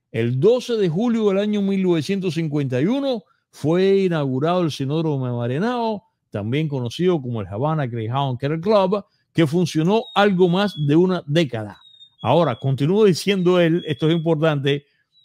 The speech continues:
"Poco después de la llegada al poder de Fidel Castro, se prohibieron nuevamente las carreras de perros. Según Castro, este tipo de establecimiento promovía el vicio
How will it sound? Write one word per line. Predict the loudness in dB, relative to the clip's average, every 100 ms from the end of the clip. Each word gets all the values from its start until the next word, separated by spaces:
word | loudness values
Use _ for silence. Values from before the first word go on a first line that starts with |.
| 2
"Poco | 4 4 0
después | 0 0 2 2 2 -2 -12 -14 _ _ _ -8
de | 0 2
la | 2
llegada | 2 2 2 0 0
al | -2 -2
poder | 0 2 0
de | -2
Fidel | 0 -2 -2
Castro, | -2 -2 -2 -4
se | -2 -2
prohibieron | -2 0 2 4 2 0
nuevamente | -2 0 0 0 -2 -2 -2 -4 _ -6
las | -2 -2 -2
carreras | -4 -2 -2 -2
de | -2
perros. | -2 -4 -6 -12 -16 _ _ _
Según | -4 0 2 0
Castro, | 0 -2 -2 -8 -10 -18 _ _
este | 0 0 0 -2 -2
tipo | -2 -2 -2
de | -2
establecimiento | 0 -2 -2 -2 -2 -2 -2 0 0 -2 -14 -20 -2
promovía | 2 2 2 2 2 2 0
el | 0
vicio | -2 -2 -2 -2 0 0 -2